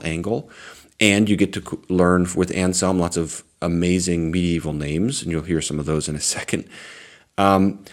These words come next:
what surprised me most out of anything that I learned from Anselm, what surprised me the most was how high a view of friendship he has. And I never expected that. You know, you never, th-, I didn't see that coming. You'd think friendship. But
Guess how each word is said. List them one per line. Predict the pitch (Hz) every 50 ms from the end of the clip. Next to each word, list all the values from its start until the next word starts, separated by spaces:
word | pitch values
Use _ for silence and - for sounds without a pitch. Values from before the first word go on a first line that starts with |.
| - _
what | - 110 113 -
surprised | 127 - 135 127 135 -
me | 143 127
most | 117 113 117 147 160 - -
out | 95 101
of | 90 - - -
anything | - 143 151 160 156 - 165 151 147
that | 127 123
I | 117
learned | 110 107 107 107 104
from | - - 98 95
Anselm, | 92 92 95 95 - 107 104 104 104 101
what | 85 78 -
surprised | - - 92 - - - - 101 104 113 123 120 -
me | 123 123
the | 113 107
most | 98 98 101 107 107 95 78 78 - -
was | 87 87
how | - - 101 90
high | 92 - - - 92 87 90 92 - -
a | -
view | 110 - 82 76 76 - -
of | 92 90
friendship | - - - - - 151 160 - - - - - -
he | - 90 78
has. | 85 85 - - - - - _ _ - - - - - - -
And | - - 117
I | 131
never | 147 165 180 180 190 185 175 175
expected | 151 - - - - 92 90 - -
that. | 69 - 62 - - _ _
You | - 104 98
know, | 98
you | 101 104 110 120
never, | 123 147 160 170 165
th-, | 156 - - - - - -
I | - 113
didn't | 120 143 165
see | 160 - 147
that | 135 123 117 107 -
coming. | - 135 135 117 85
You'd | 87 -
think | 107 - -
friendship. | - - - 110 147 190 185 - - - - - - - - - - - - - - - - - - _
But | - 113 107 107 107 - -